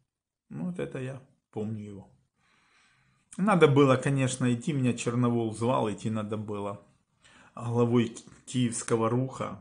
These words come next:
и членом их центрального провода, замом Черновола. Ну, Олег Игоревич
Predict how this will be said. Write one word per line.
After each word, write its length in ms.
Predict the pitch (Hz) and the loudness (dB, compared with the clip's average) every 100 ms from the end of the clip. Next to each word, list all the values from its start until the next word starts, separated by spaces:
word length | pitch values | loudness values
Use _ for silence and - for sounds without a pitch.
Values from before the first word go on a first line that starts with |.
| - - | -16 -8
и 140 | 113 | -8
членом 520 | 110 - 113 113 107 | -6 -2 0 0 -2
их 300 | 107 - - _ _ - | -6 -10 -18 _ _ -10
центрального 600 | 113 107 120 110 110 104 | -8 -4 -2 0 -2 -4
провода, 540 | - 120 117 104 107 | -2 -2 0 -2 -4
замом 360 | 113 110 110 101 | -4 -2 -4 -6
Черновола. 800 | - 110 110 107 107 101 120 _ _ _ - | -6 -4 -4 -4 -6 -8 -12 _ _ _ -8
Ну, 260 | 233 262 - | -6 -6 -6
Олег 260 | 120 123 | -4 -2
Игоревич 440 | 127 123 120 - | 0 0 -2 -6